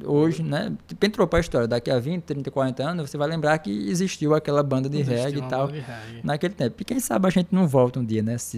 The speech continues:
Speaker 2: É.
Speaker 1: né? Nunca se sabe. Inclusive, a gente teve, ultimamente, ensaiando, mas só pra brincar mesmo, né? Sem perspectiva nenhuma de volta. Mas, pra frente, nunca se sabe. Enfim, passou esse período, né? E, é, posteriormente, você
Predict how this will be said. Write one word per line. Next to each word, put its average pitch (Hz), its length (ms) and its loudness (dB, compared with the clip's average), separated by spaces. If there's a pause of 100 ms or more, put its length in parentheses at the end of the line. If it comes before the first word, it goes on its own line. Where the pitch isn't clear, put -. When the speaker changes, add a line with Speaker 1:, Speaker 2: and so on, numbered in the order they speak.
Speaker 2:
É. 170 240 -12
Speaker 1:
né? 392 180 -10 (240)
Nunca 208 220 0
se 208 100 -2
sabe. 120 360 -2
Inclusive, 160 340 0
a 175 40 0
gente 170 160 0
teve, 156 500 -4 (240)
ultimamente, 139 640 0
ensaiando, 175 360 0
mas 185 120 0
só 202 80 -6
pra - 160 -2
brincar 175 320 0
mesmo, 110 240 -2
né? 120 40 -6 (320)
Sem 131 160 -2
perspectiva 127 540 0
nenhuma 127 220 2
de 151 100 0
volta. 110 260 0 (460)
Mas, 180 460 -2
pra 151 240 0
frente, 139 320 -2
nunca 143 180 -6
se 175 120 -10
sabe. 90 260 -8 (760)
Enfim, 185 240 -2
passou 139 280 0
esse 143 100 -4
período, 156 480 2 (1160)
né? 135 320 2 (360)
E, 185 440 -2 (920)
é, 127 160 0
posteriormente, 139 800 2
você 170 580 -4